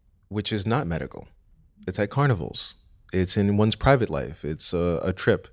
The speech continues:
that m-, one may take out to a forest or a beach or go camping or with friends.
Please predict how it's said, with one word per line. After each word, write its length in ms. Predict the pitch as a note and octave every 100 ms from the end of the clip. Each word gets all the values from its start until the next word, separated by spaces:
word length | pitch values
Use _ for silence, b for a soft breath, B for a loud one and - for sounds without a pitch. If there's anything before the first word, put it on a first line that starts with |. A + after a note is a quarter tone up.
| B B B -
that 100 | F2
m-, 160 | D#2
one 160 | F#2+ G2
may 120 | G2
take 260 | F#2+ G2+ G2
out 320 | F#2+ F#2 -
to 580 | - F#2+ F#2 F#2 F#2 F#2 B B B
a 60 | G2+
forest 560 | A#2+ A2+ F#2 E2 -
or 100 | F#2
a 40 | F2
beach 580 | B2+ G#2+ D#2 - - -
or 220 | G2 F#2
go 180 | F2+ G2
camping 640 | F#2+ A#2+ A#2 F#2+ E2 D#2+ D#2
or 200 | F#2+ F#2+
with 160 | F#2+
friends. 500 | - A2+ G2+ D#2 D2+